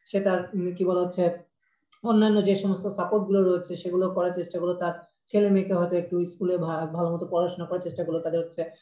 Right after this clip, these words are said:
পরিবারে তোমার দেখা গেলো যে, আহ, তাদের বস্ত্র একটু, উম, ভালো ভালো কাপড় চোপড় পরার চেষ্টা করতেছে তারা। তা-, অ-, অ-, অর্থাৎ overall তাদের যে social এবং educational standard রয়েছে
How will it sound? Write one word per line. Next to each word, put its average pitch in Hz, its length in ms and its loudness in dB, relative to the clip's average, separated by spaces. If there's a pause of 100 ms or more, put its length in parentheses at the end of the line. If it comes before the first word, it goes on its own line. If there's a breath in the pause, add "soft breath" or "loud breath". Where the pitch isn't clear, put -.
(140 loud breath)
পরিবারে 185 340 4
তোমার 180 220 -4
দেখা 170 180 -2
গেলো 170 200 0
যে, 170 120 0
আহ, 170 340 -2
তাদের 160 160 -2
বস্ত্র 185 640 0
একটু, 180 260 -2
উম, 170 180 -6
ভালো 165 400 -2
ভালো 175 180 0
কাপড় 175 300 -2
চোপড় 175 240 -6
পরার 170 240 -2
চেষ্টা 170 220 -10
করতেছে 156 360 -12
তারা। 160 280 -2 (320 loud breath)
তা-, 185 280 0
অ-, 208 120 4
অ-, 196 160 -4
অর্থাৎ 226 280 2
overall 233 420 6
তাদের 202 300 2
যে 233 200 2
social 220 400 0
এবং 208 220 2
educational 202 460 0
standard 208 460 2
রয়েছে 180 440 2